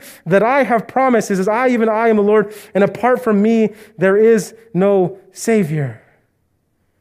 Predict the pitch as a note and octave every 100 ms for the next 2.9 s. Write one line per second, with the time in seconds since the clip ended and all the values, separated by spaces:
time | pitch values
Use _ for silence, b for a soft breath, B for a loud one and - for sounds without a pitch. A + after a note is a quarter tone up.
0 | _ _ _ _ _ _ _ E3 F3 F#3+
1 | A3 F#3+ G#3 F#3+ G3 F#3+ D#3+ F#3 F3 C#3+
2 | E3 D#3 D3 F3 D3 C3 - - _